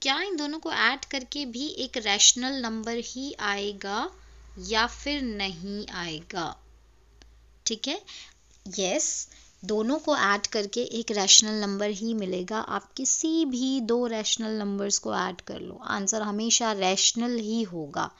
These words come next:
इसको हम बोलते हैं क्लोजर प्रॉपर्टी। रैशनल नंबर्स are closed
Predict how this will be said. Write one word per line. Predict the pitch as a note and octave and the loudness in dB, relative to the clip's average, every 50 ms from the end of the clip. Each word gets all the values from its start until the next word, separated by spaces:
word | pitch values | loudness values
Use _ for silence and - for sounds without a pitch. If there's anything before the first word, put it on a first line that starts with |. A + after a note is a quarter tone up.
| - - - - - - | -20 -18 -18 -18 -10 -4
इसको | - G#3+ - - - A#3+ | -2 -2 -2 -2 -2 -6
हम | A3 A3+ A3+ G#3+ G3+ | -6 -6 -6 -6 -6
बोलते | G3+ G3+ G3+ G3+ C4 | -6 -6 -6 -6 -6
हैं | C#4 E4 F4 E4+ - - | -8 -8 -8 -10 -8 -6
क्लोजर | A#3+ A3+ G#3 G#3+ G#3+ G#3+ G3+ A3 A#3+ B3+ C4 B3 - | -4 -2 0 2 2 2 2 2 2 0 -2 -6 -8
प्रॉपर्टी। | - G3 F#3 F3 - - F#3+ F#3 - B3 C4 D#4 G4 G4 - - - - - - - - _ _ _ - - | -8 -8 -8 -8 -10 -12 -14 -10 -8 -6 -6 -6 -6 -6 -10 -20 -20 -20 -20 -20 -20 -20 _ _ _ -8 -2
रैशनल | G#3 G3 G3 G#3 - - - B3+ C4+ D4 D#4 D4 | 0 2 4 4 4 4 4 4 2 0 0 0
नंबर्स | B3+ G#3+ G#3 G3+ G3 G3+ G#3 G#3+ | 0 -2 -2 -2 -2 -2 -2 0
are | C4 D4 D#4 - - | -2 -4 -4 -6 -4
closed | - A#3+ A3+ A3+ B3 C4+ C#4+ B3+ A3+ G3 | -2 2 2 4 4 4 2 0 -2 -6